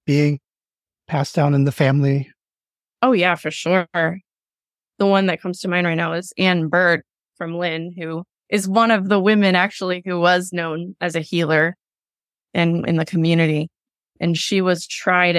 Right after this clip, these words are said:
Speaker 2: and evidently acquitted. I don't know if there's an actual record of her acquittal, but she shows up later. So we know she wasn't executed. So she was probably acquitted.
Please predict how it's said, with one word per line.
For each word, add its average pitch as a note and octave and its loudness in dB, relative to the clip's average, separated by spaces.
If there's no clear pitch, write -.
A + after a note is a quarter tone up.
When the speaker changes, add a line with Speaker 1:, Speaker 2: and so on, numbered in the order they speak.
Speaker 2:
and D#3+ -6
evidently B3 2
acquitted. E3+ -2
I F3 -2
don't G3 0
know G3 0
if F#3+ -6
there's F3+ -6
an F3 -10
actual E3 -8
record F3 0
of B3 -2
her B3+ 2
acquittal, B3 0
but F#3+ -4
she - -8
shows F3 -2
up E3 -2
later. D#3+ 0
So D#3 0
we E3 -2
know D#3+ 2
she D#3+ -8
wasn't D3 0
executed. - -6
So - -6
she - -8
was D#3 -8
probably D#3+ -6
acquitted. D#3+ -6